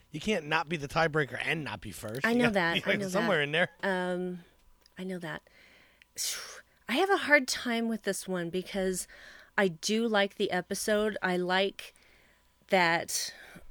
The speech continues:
Speaker 2: Archer sees that these people are in trouble, they're suffering, and it's only going to continue, and he decides to not necessarily take over and intervene for them, but to teach them how to stand up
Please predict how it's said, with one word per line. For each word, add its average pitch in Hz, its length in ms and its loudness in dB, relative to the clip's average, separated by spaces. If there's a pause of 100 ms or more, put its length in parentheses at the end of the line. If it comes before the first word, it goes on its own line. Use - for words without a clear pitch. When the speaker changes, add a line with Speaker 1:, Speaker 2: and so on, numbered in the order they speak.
(140)
Speaker 2:
Archer 196 420 2
sees 202 360 -2
that 165 160 -10
these 175 220 -2
people 190 380 -2
are 165 140 -2
in 160 100 -4
trouble, 196 320 -2
they're 156 160 -4
suffering, 180 500 -2
and 170 120 -4
it's 156 200 -4
only 175 240 -2
going 175 240 -2
to 165 60 -6
continue, 175 720 -4 (420)
and 175 160 -2
he 180 240 -2
decides 165 520 -2
to 165 440 -2 (840)
not 220 480 2
necessarily 208 680 2
take - 340 0
over 185 300 4
and 175 160 2
intervene 175 520 0
for 277 260 2
them, 180 200 -2
but - 200 -2
to 190 100 -6
teach - 420 -4 (120)
them 196 400 2 (580)
how 170 280 2
to 151 440 -6 (300)
stand 170 580 0
up 143 300 0